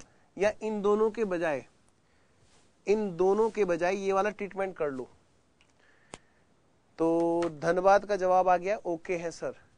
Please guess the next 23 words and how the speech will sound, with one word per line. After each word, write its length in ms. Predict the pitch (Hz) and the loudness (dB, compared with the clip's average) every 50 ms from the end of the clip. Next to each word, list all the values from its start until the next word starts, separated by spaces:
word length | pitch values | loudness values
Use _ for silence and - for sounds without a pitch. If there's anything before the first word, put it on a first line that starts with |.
| _ _ - | _ _ -8
बेटे 200 | 170 180 180 202 | -8 -4 -4 0
बाकी 320 | 180 185 185 180 196 208 | 2 2 2 2 0 -6
center 300 | - 196 190 180 190 185 | -4 -4 -4 -4 -4 -6
भी 100 | 185 196 | -6 -8
please 280 | 185 - 196 214 214 190 | -8 -8 -8 -8 -6 -4
मुझे 200 | 196 185 185 180 | -4 -2 -2 -2
बताएं, 320 | 170 - - 160 175 208 - _ _ _ _ _ _ _ _ _ - | -2 -2 -4 -4 -4 -6 -8 _ _ _ _ _ _ _ _ _ -8
Laser 320 | 160 180 196 208 214 254 247 | 2 4 4 6 6 6 4
posting 420 | 240 240 233 214 - - 254 240 | 6 2 2 2 2 0 2 2
अभी 160 | 226 214 254 | 4 2 2
करते 300 | 220 - 226 208 196 202 | -2 -2 -2 -2 0 0
हैं, 140 | 190 170 170 | -2 0 2
don't 260 | 208 233 254 262 240 | 2 2 2 0 0
worry। 300 | 220 233 226 226 214 160 123 - _ _ _ _ _ _ _ _ _ _ _ _ _ - | 0 0 0 0 -2 -4 -8 -12 _ _ _ _ _ _ _ _ _ _ _ _ _ 0
वाराणसी 440 | 156 170 185 202 214 214 - - 202 | 2 2 4 2 0 0 -2 -4 -2
का 100 | 202 190 | -2 0
जवाब 300 | 180 185 180 190 180 180 | 2 4 4 4 4 4
आ 60 | 175 | 2
गया 200 | 170 156 175 196 | 0 0 -2 -2
है 80 | 220 214 170 147 156 | -2 -4 -6 -4 -2
both 280 | 170 190 202 - - 185 | 0 0 0 -2 -4 -6
okay 280 | 170 156 - 170 156 | -6 -6 -4 -6 -6
हैं। 160 | 151 143 117 | -6 -6 -10